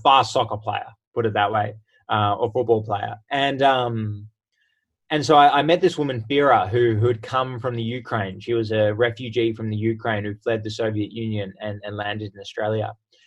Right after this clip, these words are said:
And she was a great coach and a, and a famous coach while she was in the Ukraine. But when she got to Australia,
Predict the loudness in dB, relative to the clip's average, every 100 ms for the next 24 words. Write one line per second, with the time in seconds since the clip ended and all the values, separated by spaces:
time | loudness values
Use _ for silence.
0 | _ -6 -2 0 2 6 6 4 2 2
1 | 2 0 -6 -6 -10 -6 -4 -4 -6 -6
2 | 0 0 0 -6 -6 -10 -10 -8 -6 -6
3 | -4 -4 -4 -4 -6 -8 -4 -2 -2 -4
4 | -6 -4 2 2 2